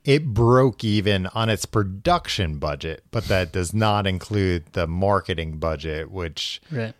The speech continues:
Speaker 1: I'm sure was substantial because they, uh, you know, probably thought they had a hit on their hands. I'm actually very curious to see how this is so bad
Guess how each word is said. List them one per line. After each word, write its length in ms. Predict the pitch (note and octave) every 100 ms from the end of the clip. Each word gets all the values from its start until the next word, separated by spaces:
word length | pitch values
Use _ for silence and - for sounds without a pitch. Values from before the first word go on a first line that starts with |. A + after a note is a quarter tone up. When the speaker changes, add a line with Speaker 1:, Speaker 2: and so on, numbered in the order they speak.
| _ -
Speaker 1:
I'm 220 | G#2+ F#2
sure 400 | - - G#2+ F#2+
was 200 | F2+ F2+
substantial 800 | - D#2+ - F2+ E2 D#2 F#2 D#2+
because 560 | D#2 E2+ F2+ E2 D#2+ -
they, 360 | E2+ D#2 D#2 D#2
uh, 380 | D2+ D2+ D#2 D2+ _ _ _ _ _ _ _ -
you 120 | F#2
know, 200 | D2+ D2
probably 540 | - F#2 E2 E2 E2 D#2+
thought 300 | - F#2 F2
they 140 | F#2+
had 100 | F#2
a 40 | E2
hit 200 | E2+ A#2+
on 160 | G2+
their 160 | D#2+ D#2
hands. 240 | D#2+ D#2+ - - -
I'm 240 | - B3+ D4+
actually 360 | C4 G#3+ D#3+
very 360 | A#2+ B2+ C3 A#2+
curious 440 | - B2+ B2 G#2+ F2
to 80 | F#2
see 640 | - A2 G2 F2+ F2 E2 _ _ _ _ _ _ -
how 720 | - - - C3 A#2+ A#2+ G#2
this 280 | F2+ F#2+ E2+
is 120 | G2
so 380 | - - G2+ F#2
bad 600 | D#2+ F#2 E2 D2+ D2 D2+